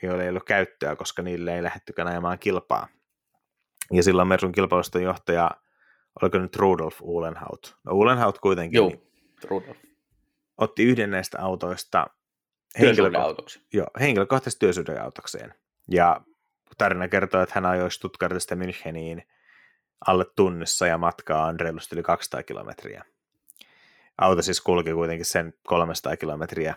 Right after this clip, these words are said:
Speaker 1: viisikymmentä-luvun tekniikalla. Kolmesataa kilometriä tunnissa siis viisikymmentä-luvun tekniikalla. Eli tavallaan, ää, oli ollut aikakausi, milloin Mersu oli dominoinut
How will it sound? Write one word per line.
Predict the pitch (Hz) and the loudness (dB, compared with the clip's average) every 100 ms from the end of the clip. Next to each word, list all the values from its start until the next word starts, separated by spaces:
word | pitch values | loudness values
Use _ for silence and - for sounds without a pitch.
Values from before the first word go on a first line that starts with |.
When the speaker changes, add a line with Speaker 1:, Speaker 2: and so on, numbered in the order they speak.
| - | -6
Speaker 1:
viisikymmentä-luvun | 87 82 - 71 80 | -4 -4 -6 -6 -6
tekniikalla. | 78 80 76 65 55 60 _ - | -6 -8 -10 -10 -10 -12 _ 0
Kolmesataa | 92 87 | 2 2
kilometriä | 85 82 - 90 | -2 -2 0 2
tunnissa | 101 92 80 - | 4 4 2 -2
siis | 87 80 85 | -2 -4 0
viisikymmentä-luvun | 82 - 73 73 | -2 -2 -8 -6
tekniikalla. | - 78 76 73 - - - - _ - - - - | -6 -6 -2 -2 -4 -10 -20 -20 _ -20 -20 -10 0
Eli | 104 98 | 0 2
tavallaan, | 113 113 104 98 90 - - - _ _ _ _ _ | 4 6 4 2 -2 -14 -20 -20 _ _ _ _ _
ää, | 98 92 92 87 _ - | 4 4 4 0 _ 0
oli | 113 104 | 0 0
ollut | 98 101 | -4 -8
aikakausi, | - 123 131 110 101 92 - | -2 0 0 0 -2 -2 -2
milloin | 95 92 98 | -6 -6 -4
Mersu | 110 104 98 | -2 -4 -6
oli | 90 92 | -6 0
dominoinut | 104 104 90 85 85 - | 0 0 -8 -10 -14 -20